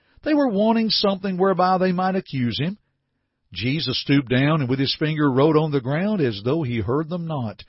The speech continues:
He was equal to the occasion. They continued asking him.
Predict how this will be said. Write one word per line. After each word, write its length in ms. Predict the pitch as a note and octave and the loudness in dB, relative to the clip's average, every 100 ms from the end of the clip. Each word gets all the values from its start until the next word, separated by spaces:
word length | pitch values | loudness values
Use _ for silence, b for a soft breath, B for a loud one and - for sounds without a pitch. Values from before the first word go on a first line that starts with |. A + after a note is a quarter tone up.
| b b b b b | b b b b b
He 160 | b A#3+ | b 4
was 240 | G3+ D#3 - | 4 4 0
equal 420 | A#3+ C#4 G#3 D#3+ | -2 0 2 2
to 160 | D#3 D#3 | 2 0
the 200 | E3+ E3+ | 2 0
occasion. 720 | - E3 G3 B2+ B2 G2+ E2+ _ _ b b b | 0 -2 -2 -2 -2 -2 -8 _ _ b b b
They 160 | B3+ B3+ | 0 2
continued 720 | B3+ B3+ - C#4+ C#4+ A#3 D#3+ | 2 0 -2 -4 0 0 0
asking 480 | C#3+ D3 - - A#2+ | 0 0 0 -4 -6
him. 180 | F#2+ C#2 | -6 -10